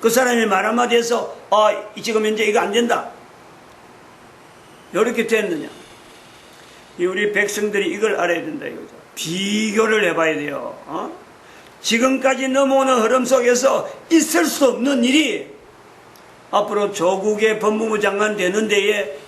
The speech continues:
이게 하나의 분수령이에요, 분수령. 누가 이 일을 했느냐? 누가 법무부 장관 되는 데에, 어? 이렇게 분명한 법무부 장관이 될 수 없을 요소로,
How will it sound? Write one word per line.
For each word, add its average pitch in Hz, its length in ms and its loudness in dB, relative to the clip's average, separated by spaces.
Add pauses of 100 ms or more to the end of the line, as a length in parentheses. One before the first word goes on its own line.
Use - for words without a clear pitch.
이게 226 160 -2
하나의 196 480 0 (680)
분수령이에요, 233 800 2
분수령. 151 840 -6 (840)
누가 359 760 4
이 320 220 2
일을 320 260 0
했느냐? 175 680 0 (200)
누가 - 580 4
법무부 302 400 -6
장관 277 320 0
되는 247 320 0
데에, 240 600 0 (400)
어? 285 400 -2 (600)
이렇게 294 600 2
분명한 240 680 -2 (1300)
법무부 220 360 2
장관이 214 260 0
될 233 180 2
수 233 180 -4
없을 226 280 0
요소로, 214 600 2